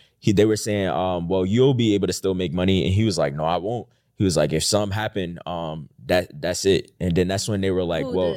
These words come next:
Speaker 2: the, uh,
Speaker 1: the
Speaker 2: owner?
Speaker 1: owner of the barbershop,
Speaker 2: Oh,
Speaker 1: they were
Speaker 2: okay.
Speaker 1: like, um, he was like, "If something happened, that's it." And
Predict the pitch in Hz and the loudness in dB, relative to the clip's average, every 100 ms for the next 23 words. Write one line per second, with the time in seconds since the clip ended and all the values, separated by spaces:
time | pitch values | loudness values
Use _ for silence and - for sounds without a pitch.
0 | - - - - 101 104 107 110 107 95 | -6 -10 -10 -4 0 0 -2 -4 -6 -6
1 | 85 92 90 - 78 - 98 104 98 87 | -10 -10 -10 -6 -6 -2 0 2 0 -6
2 | - 90 90 87 - - 131 110 95 92 | -6 -4 -2 -4 -4 0 0 0 -6 -6
3 | 117 117 107 110 90 87 82 107 92 - | -6 -6 -4 -6 -8 -10 -6 -2 -2 -2
4 | _ - _ - 98 95 90 85 | _ -20 _ -2 0 0 0 -2